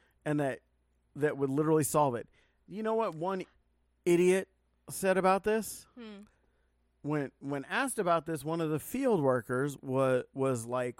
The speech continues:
Speaker 1: "Well, we've talked about what would they taste like."
Speaker 2: Oh.
Speaker 1: Like, oh, and so guess what that did? The animal ad-,
Speaker 2: Oh,
Speaker 1: activists
Speaker 2: gosh.
Speaker 1: lost their stinking mind, so.
Speaker 2: But it is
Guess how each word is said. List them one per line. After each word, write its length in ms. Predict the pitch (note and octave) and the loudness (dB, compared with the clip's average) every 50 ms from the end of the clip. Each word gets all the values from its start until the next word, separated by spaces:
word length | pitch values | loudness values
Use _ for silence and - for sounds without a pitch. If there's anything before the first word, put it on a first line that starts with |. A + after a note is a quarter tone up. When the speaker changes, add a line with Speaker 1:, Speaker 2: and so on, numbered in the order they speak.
| - | -14
Speaker 1:
"Well, 320 | - C3 D3+ F3 F#3+ F#3 D#3 | -8 -4 -2 0 0 0 -2
we've 240 | C#3+ D#3 E3+ - - | -4 -6 -6 -6 -4
talked 280 | - A#3+ D#4+ F4 - - | -2 -2 -2 -2 -2 -2
about 260 | C#3 C3 B2+ A#2+ A#2+ | 0 0 0 0 0
what 240 | C3+ C#3+ D3+ - D3 | -2 -2 -2 -2 -2
would 160 | C#3 C#3 A#2+ | -4 -2 -2
they 160 | C3 A#2+ A#2 | -2 -4 -4
taste 360 | - - D#3+ E3+ D3+ - - | -4 -4 -6 -4 -6 -6 -10
like." 380 | A2 G#2+ F#2+ F#2 - - - - _ _ _ _ _ _ _ _ _ _ _ _ _ _ _ _ _ _ _ _ _ _ _ _ - | -10 -10 -12 -12 -16 -20 -20 -20 _ _ _ _ _ _ _ _ _ _ _ _ _ _ _ _ _ _ _ _ _ _ _ _ -14
Speaker 2:
Oh. 300 | D4+ D#4+ E4 D4+ A#3+ G#3+ F#3+ _ _ _ _ _ _ _ _ _ - | -12 -10 -8 -8 -10 -12 -14 _ _ _ _ _ _ _ _ _ -12
Speaker 1:
Like, 220 | D#3+ D#3+ - _ _ _ _ _ _ _ _ - | -12 -12 -12 _ _ _ _ _ _ _ _ -12
oh, 220 | D#3+ D#3 D3+ C3 A2+ | -10 -8 -8 -8 -8
and 240 | A#2+ C3+ C3+ C#3 - | -8 -8 -8 -8 -10
so 240 | - - - C#3+ C3+ | -4 0 2 2 2
guess 300 | A#2 C#3+ C#3+ B2+ - C3+ | 4 2 2 2 2 0
what 140 | C3 B2+ | -2 0
that 200 | - D3 D3+ B2+ | 0 0 -2 -2
did? 240 | G#2+ A#2 G#2+ F#2 F2 G#2+ B2 | -4 -8 -10 -12 -14 -14 -12
The 140 | B2+ B2 A#2 | -10 -8 -6
animal 320 | B2 C#3 C3+ C3 A#2+ A#2+ | -6 -6 -6 -6 -6 -6
ad-, 260 | A#2+ B2 B2+ B2+ A#2+ - - | -6 -6 -6 -6 -10 -10 -8
Speaker 2:
Oh, 40 | B2+ | -6
Speaker 1:
activists 640 | B2 A#2+ A#2+ - G#3+ B2 A2+ A#2+ A#2+ A#2+ A2+ - C3 | -4 -4 -4 -6 -8 -6 -4 -4 -4 -4 -4 -6 -6
Speaker 2:
gosh. 80 | B2 | -4
Speaker 1:
lost 260 | B2+ A#2+ A#2 A#2 A2 - | -2 -2 -2 -4 -6 -10
their 140 | B2 A#2 | -14 -14
stinking 500 | G#2 - - C3 A#2 - - A2 A2+ A2 | -14 -12 -10 -10 -10 -10 -12 -14 -12 -10
mind, 460 | A#2 C3 B2 A2+ G#2+ G#2 F#2+ G#2 G#2+ - - - | -10 -10 -10 -12 -14 -16 -20 -20 -20 -20 -14 -10
so. 360 | C#3+ B2+ A2+ A2+ A2 G2+ F#2+ _ _ _ - | -10 -8 -8 -8 -10 -14 -16 _ _ _ -18
Speaker 2:
But 120 | C#4+ C4 _ | -18 -18 _
it 180 | - A#3+ A3+ - _ | -14 -14 -14 -14 _
is 540 | - A#3+ B3+ B3+ A#3+ A#3 A3+ A3 - - | -14 -14 -12 -12 -14 -14 -16 -16 -18 -18